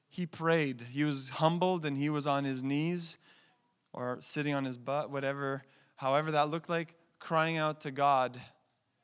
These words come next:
And then he realized, "No, God, you've asked me to do this." That's Jonah. But what, what about you? What about you? When God speaks,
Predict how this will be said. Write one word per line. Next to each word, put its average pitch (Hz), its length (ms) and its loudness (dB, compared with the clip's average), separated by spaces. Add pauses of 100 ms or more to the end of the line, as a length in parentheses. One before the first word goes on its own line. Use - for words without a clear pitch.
(1900)
And 139 200 -2
then 156 120 2
he 156 140 2
realized, 139 640 0
"No, 135 440 -4 (120)
God, 135 200 -4
you've 139 180 -4
asked 131 260 -6
me 131 120 -8
to 123 100 -8
do 131 180 -8
this." 113 400 -10 (600)
That's 151 240 -2
Jonah. 139 540 -4 (120)
But 135 120 -8
what, 147 220 -4
what 151 220 -6
about 139 260 -4
you? 131 300 -8 (1120)
What 156 140 -6
about 151 300 0
you? 151 200 0
When 131 220 -2
God 151 380 0
speaks, - 580 -2